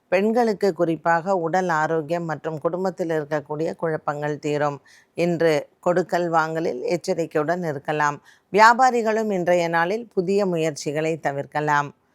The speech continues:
இன்று மாலை நேரத்தில் உங்களினுடைய நண்பர்கள் மூலமாக சில நல்ல செய்திகளை கேட்கக்கூடிய சூழ்நிலைகள் உருவாகும்.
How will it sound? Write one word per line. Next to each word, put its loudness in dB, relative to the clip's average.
இன்று 2
மாலை 6
நேரத்தில் 2
உங்களினுடைய 0
நண்பர்கள் 2
மூலமாக -2
சில -2
நல்ல 0
செய்திகளை -2
கேட்கக்கூடிய -4
சூழ்நிலைகள் -6
உருவாகும். -4